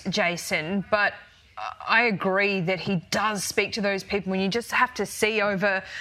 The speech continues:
uh, the last couple of months since he, he warned about this indictment, uh, being imminent, you've seen a bump, a huge bump in donations to his campaign. But does he have some responsibility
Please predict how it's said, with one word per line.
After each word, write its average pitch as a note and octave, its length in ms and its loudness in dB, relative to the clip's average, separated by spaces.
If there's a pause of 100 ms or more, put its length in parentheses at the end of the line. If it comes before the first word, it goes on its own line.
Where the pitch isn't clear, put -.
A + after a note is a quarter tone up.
(140)
uh, G#3 60 4
the G3 120 0
last A3 320 2
couple A3 260 2
of F#3 80 -2
months G3+ 320 0
since G#3 280 -2
he, G#3 260 2
he G#3+ 260 -2
warned G3+ 380 0
about F3+ 280 2
this G3 200 -4
indictment, F3 760 2
uh, F3 200 4 (100)
being F3 320 0
imminent, A#3+ 480 0
you've F3 180 0
seen G3 480 0 (640)
a A3 60 6
bump, G3+ 520 -2 (160)
a G#3 60 0
huge D4 500 -2
bump E3 240 2
in G3 140 2
donations F3+ 800 0
to F#3+ 120 0
his F3+ 300 -2
campaign. F3+ 800 0 (420)
But C#4+ 120 2 (240)
does D#4 200 -2
he F#4 320 2
have G#4+ 240 4
some A3 440 0
responsibility F#3+ 1120 -2